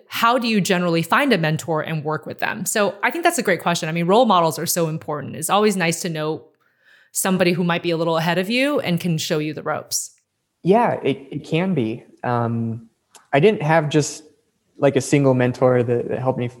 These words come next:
Speaker 2: through the first couple of years, but I definitely did have a lot of people that believed in me, that I could talk to, that I could ask for advice, even if it was just me cold calling <laughs> somebody, you know, to,
Speaker 1: <laughs>
Speaker 2: uh,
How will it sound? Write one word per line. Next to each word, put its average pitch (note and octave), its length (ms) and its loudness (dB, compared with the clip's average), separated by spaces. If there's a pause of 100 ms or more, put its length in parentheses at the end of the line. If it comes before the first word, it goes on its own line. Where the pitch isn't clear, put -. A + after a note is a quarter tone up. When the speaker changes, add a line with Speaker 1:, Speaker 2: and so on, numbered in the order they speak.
(220)
Speaker 2:
through C#3 160 4
the A#2+ 100 4
first A#2+ 260 -2
couple B2+ 200 0
of A2+ 120 -2
years, A#2 580 4 (200)
but E3+ 100 4
I A#2+ 160 4 (280)
definitely D#3 400 4
did C3 220 4
have C3 200 0
a B2 40 2
lot A#2+ 180 2
of A#2 140 -2
people B2 400 2
that A#2+ 240 0 (580)
believed D3 320 6
in D3 140 4
me, C#3 240 2
that B2 140 2
I A#2 60 0
could A#2 180 -6
talk C3+ 320 0
to, B2+ 360 4
that A#2+ 120 0
I A#2 40 -2
could A#2 120 -2
ask A#2 220 -2
for A#2+ 80 -2
advice, B2+ 760 0 (400)
even C#3 200 2
if C3+ 100 -2
it C3+ 60 6
was B2+ 120 2
just B2 200 -2
me C3 460 0 (600)
cold C3 260 2
calling C3+ 320 6
<laughs> - 140 0
somebody, C3+ 440 2 (260)
you C3 120 0
know, B2 120 0
to, B2+ 600 0
Speaker 1:
<laughs> D2+ 120 -10
Speaker 2:
uh, D#2 180 -4